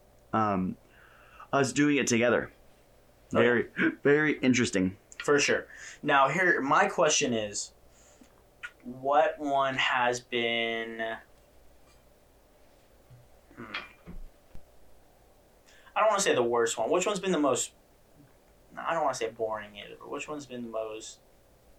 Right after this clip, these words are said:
Speaker 2: tedious, I guess? We'll say tedious.
Speaker 1: Okay.
Speaker 2: Not that it's hard or anything, but which one has been the, the,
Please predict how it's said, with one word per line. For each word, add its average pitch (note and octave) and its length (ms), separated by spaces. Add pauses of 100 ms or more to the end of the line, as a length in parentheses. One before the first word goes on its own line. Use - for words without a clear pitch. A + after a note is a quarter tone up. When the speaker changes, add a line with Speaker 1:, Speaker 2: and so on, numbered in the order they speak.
(640)
Speaker 2:
tedious, - 540
I - 60
guess? - 260
We'll - 80
say - 140
tedious. - 720 (600)
Speaker 1:
Okay. F#2 220 (160)
Speaker 2:
Not - 140
that B2 120
it's G#2+ 140
hard A#2+ 300
or A#2 60
anything, A#2 400
but A2 260
which D3 200
one D3+ 180
has B2 160
been A#2 440 (400)
the, - 380 (920)
the, - 360